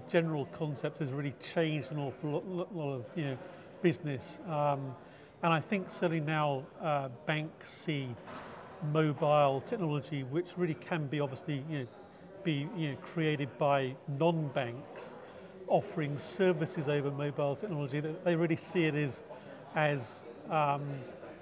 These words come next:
really a potential disruptor to their business. So the banks want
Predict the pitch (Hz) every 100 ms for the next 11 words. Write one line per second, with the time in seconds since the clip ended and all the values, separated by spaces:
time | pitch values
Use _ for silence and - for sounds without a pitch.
0 | - - 170 208 190 196 156 - - -
1 | 190 180 - 160 170 240 165 165 - 180
2 | 180 - 175 - 147 170 165 - 135 -
3 | 127 - 143 139 - 190 185 - 160 151
4 | 156